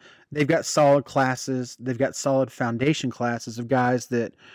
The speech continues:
are gonna be pretty good for them down the road. But I think looking at each, each of their rosters,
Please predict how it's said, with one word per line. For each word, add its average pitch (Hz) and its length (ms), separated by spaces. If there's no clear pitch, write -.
are 151 80
gonna 151 180
be 151 100
pretty 143 240
good 139 200
for - 120
them 135 160
down 131 200
the 123 80
road. 135 380
But 120 140
I 117 60
think 147 440
looking 165 340
at 131 80
each, 139 320
each 175 180
of 139 60
their 123 120
rosters, 120 800